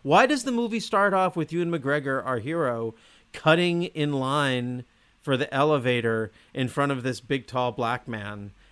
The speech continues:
and sort of giving him, like, this weird cocky grin,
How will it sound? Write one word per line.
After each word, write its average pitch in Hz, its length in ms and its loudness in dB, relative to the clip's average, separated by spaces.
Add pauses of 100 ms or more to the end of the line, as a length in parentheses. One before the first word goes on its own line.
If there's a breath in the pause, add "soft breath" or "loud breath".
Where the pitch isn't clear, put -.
and 123 160 -4
sort 131 160 -2
of 110 120 -4
giving 127 320 0
him, 120 280 -2
like, 117 220 -4
this 113 220 -8
weird 123 380 -2
cocky 117 460 -4
grin, 107 520 -8